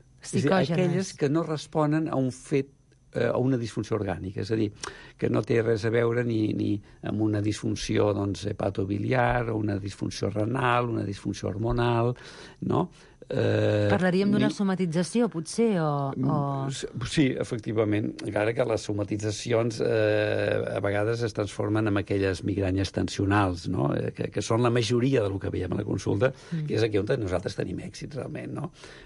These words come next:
Speaker 1: Eh, qui no té un mal d'esquena, que aquest mal d'esquena, doncs, acaba generant una, un mal de cap, un,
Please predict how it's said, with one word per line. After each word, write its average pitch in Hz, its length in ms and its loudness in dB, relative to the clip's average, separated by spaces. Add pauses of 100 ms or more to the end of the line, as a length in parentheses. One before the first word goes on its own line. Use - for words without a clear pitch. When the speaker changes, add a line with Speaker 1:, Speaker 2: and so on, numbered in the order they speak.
Speaker 1:
Eh, 113 240 -6
qui - 120 0
no 123 140 2
té 113 160 0
un 98 320 -2
mal 98 160 -2
d'esquena, 107 600 2 (500)
que 104 220 0
aquest 101 240 -2
mal 90 100 2
d'esquena, 104 460 0
doncs, 104 180 -2
acaba 95 360 -2
generant 101 520 -2
una, 101 340 0
un - 220 -2
mal 87 160 -2
de 92 100 0
cap, 131 440 2
un, 127 200 -6